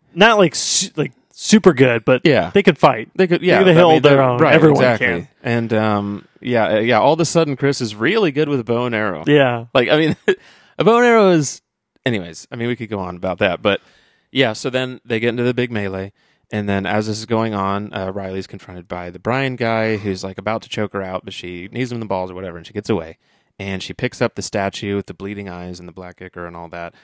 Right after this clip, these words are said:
Speaker 2: raises it above her head, and Carrie Elwes is like, "No, you'll break all the, you know, you'll,
Speaker 1: Yeah, what
Speaker 2: you'll,
Speaker 1: is he gonna
Speaker 2: you'll
Speaker 1: say that's
Speaker 2: wreck
Speaker 1: gonna make her
Speaker 2: everything.
Speaker 1: <laughs>
Speaker 2: Like, don't do this, please." And she's just like, "Fuck you." I mean, she says something, you know,
Speaker 1: Yeah.
Speaker 2: basically, like,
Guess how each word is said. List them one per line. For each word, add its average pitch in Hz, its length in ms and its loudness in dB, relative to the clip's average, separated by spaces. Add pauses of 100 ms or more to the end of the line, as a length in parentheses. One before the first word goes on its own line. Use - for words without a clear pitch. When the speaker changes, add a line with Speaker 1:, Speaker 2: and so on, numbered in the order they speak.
(240)
Speaker 2:
raises 120 320 -4
it 120 80 -2
above 113 240 0
her 110 100 0
head, 95 380 -4 (380)
and 107 100 -18
Carrie 110 180 -4
Elwes 107 280 -4
is 107 100 -12
like, 123 180 -8
"No, 202 440 0 (680)
you'll 165 160 4
break 185 420 0 (800)
all 165 160 0
the, 156 460 0
you 147 140 -4
know, 139 140 0
you'll, 160 180 2
Speaker 1:
Yeah, 147 60 8
what 143 200 6
Speaker 2:
you'll, - 80 4
Speaker 1:
is 240 120 0
he 208 100 4
gonna 185 180 6
Speaker 2:
you'll 196 140 6
Speaker 1:
say 156 160 6
that's - 20 4
Speaker 2:
wreck 226 200 4
Speaker 1:
gonna 165 260 6
make 196 80 6
her 214 80 6
Speaker 2:
everything. 160 540 2
Speaker 1:
<laughs> - 20 2
Speaker 2:
Like, 139 180 0
don't 196 300 2
do 208 200 2
this, 170 240 0
please." 196 540 -2
And 113 140 -2
she's 123 200 -4
just 113 240 -2
like, 104 220 -6
"Fuck - 380 -4 (140)
you." 107 300 -4
I 95 60 -2
mean, 104 100 -2
she - 140 -6
says 90 260 -10
something, 95 280 -10
you 92 80 -8
know, 90 120 -4
Speaker 1:
Yeah. 127 260 2
Speaker 2:
basically, 110 440 -6
like, 95 220 -12